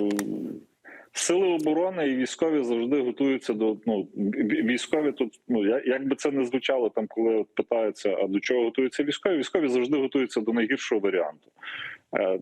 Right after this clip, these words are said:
тому що коли ти готуєшся до найгіршого варіанту, коли ти настроюєшся, коли ти прораховуєш найгірші, е, скажімо, ситуації свої, і, і, і коли перебільшуєш, можливо, частково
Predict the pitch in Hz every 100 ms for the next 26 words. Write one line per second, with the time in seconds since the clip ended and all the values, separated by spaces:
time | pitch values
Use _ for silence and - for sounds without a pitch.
0 | - 151 170 156 151 156 151 143 143 147
1 | 135 139 131 127 135 135 139 143 - 123
2 | 135 165 165 143 - 123 120 127 117 123
3 | - 156 165 156 143 143 131 123 123 -
4 | 123 117 - 127 123 113 139 135 135 131
5 | - 120 107 - - - - _ - -
6 | 95 92 90 90 87 - 117 110 117 107
7 | 101 95 92 87 - 160 156 151 139 123
8 | 123 113 110 104 101 - 139 139 165 196
9 | 180 135 127 135 120 139 123 - 135 131
10 | - 127 131 151 143 - 113 - 117 113
11 | 123 110 - 110 - 123 113 104